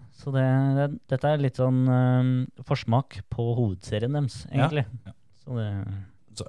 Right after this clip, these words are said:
Speaker 2: ja, hva skal jeg si? Et sånt lite kickoff-løp?
Speaker 1: Ja, det vil si. Veldig bra, veldig imponert av gutta. De leverer, eh, på øverste hylle.
Speaker 2: Vi kan vel også ta med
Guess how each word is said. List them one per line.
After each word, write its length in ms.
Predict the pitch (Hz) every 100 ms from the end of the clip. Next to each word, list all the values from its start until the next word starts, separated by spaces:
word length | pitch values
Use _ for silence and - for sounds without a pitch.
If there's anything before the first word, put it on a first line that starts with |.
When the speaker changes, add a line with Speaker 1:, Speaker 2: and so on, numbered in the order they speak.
| -
Speaker 2:
ja, 140 | 87
hva 80 | 95
skal 140 | 131
jeg 20 | 127
si? 100 | 151 135
Et 80 | 123
sånt 140 | 120
lite 340 | 117 117 117 101 - - -
kickoff-løp? 520 | - 123 127 180 196 - - 131
Speaker 1:
Ja, 80 | - - _ - - 143 135
det 80 |
vil 80 | 135
si. 80 | 127 - _ - - - 202
Veldig 220 | 196 190
bra, 180 | 196 - 180
veldig 240 | 170 156 147
imponert 300 | 156 151 -
av 480 | 151 147 147 147 147
gutta. 280 | 135 147 - - -
De 180 | 131 139
leverer, 500 | 139 120 113 123 131
eh, 240 | 127 127 120
på 200 | 139 -
øverste 300 | 110 127 123
hylle. 100 | - _ - - - -
Speaker 2:
Vi 80 | 123
kan 200 | 143 123
vel 100 | 131
også 1120 | 117 - 131 131 131 131 131 127 127 127 113 113
ta 160 | 127 98
med 1300 | 101 107 110 110 110 110 110 110 110 107 104 98